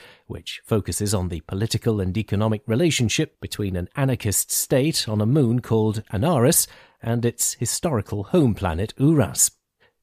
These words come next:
This novel explores what life might look like on a moon that has long been undergoing terraformation.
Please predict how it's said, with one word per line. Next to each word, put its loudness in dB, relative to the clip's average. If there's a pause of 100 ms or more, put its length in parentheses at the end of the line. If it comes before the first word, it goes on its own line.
This -6
novel 0
explores 2
what 0
life 0
might 0
look 2
like 2 (240)
on -4
a -4
moon 2
that -4
has 0
long 2
been 2
undergoing 2
terraformation. -2